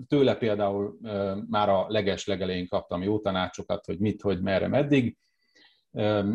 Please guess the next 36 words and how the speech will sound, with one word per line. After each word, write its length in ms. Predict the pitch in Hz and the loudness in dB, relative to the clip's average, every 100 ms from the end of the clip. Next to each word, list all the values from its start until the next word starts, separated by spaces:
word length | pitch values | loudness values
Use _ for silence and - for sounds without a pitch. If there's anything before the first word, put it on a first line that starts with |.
| - | -2
és 420 | - 113 - 82 - | -2 -2 -2 -8 -8
hát 200 | 113 117 | -6 0
végül 220 | 127 127 | 2 4
is 120 | 123 | 4
eljutottam, 680 | 151 131 120 107 - 101 101 | 4 4 4 0 0 0 0
ö, 420 | 107 98 95 92 92 | -2 -2 -2 -2 0
félmaratonokig, 840 | 135 156 127 110 113 104 90 98 | 2 4 2 0 -2 -6 -4 -2
maratonokig, 840 | 95 127 147 147 131 127 123 120 - - _ | 2 2 2 2 2 2 2 0 -4 -20 _
de 160 | 113 | -4
hát, 220 | 113 117 - | -2 -2 0
ö, 400 | 117 110 104 107 113 117 113 | 0 2 0 -4 -6 -4 -2
nem, 440 | 107 104 101 117 | 0 0 -2 -6
ö, 60 | - 101 95 | -6 -2 -2
ez 200 | - 98 | 0 -2
lesz 300 | 95 95 - | -2 -4 -6
az 80 | 98 | -2
én, 320 | 98 95 92 - | 0 0 -2 -4
ö, 440 | 98 92 90 90 90 90 98 104 110 | -2 0 0 0 -2 -6 -10 -16 -6
legjobb, 540 | 104 104 104 101 92 95 - | -2 2 2 2 0 -6 -10
ö, 380 | - 104 90 92 95 | -6 -2 -2 -2 -6
távom, 400 | 107 113 113 110 | 0 2 2 2
és 200 | 101 - | 0 -4
nem 160 | - 95 | -4 -4
ez 100 | 92 | -2
lesz 220 | 98 - | -4 -4
a 80 | 101 | -4
kedvenc 400 | - 101 98 90 | -2 0 0 0
távom, 340 | 101 98 101 95 | 0 0 0 -4
szóval 320 | - 95 92 | -2 -2 0
én 100 | 98 | -2
nem, 220 | 107 107 | 0 0
nem 320 | 101 113 113 | 0 2 0
tartom 340 | 110 98 - 98 | 2 0 0 -2
magam 380 | 98 92 95 | -2 -2 -4
hosszú 300 | 92 147 - | -4 -4 -2
távfutónak. 640 | 160 127 - 113 110 104 98 | -2 -2 -2 -4 0 0 -2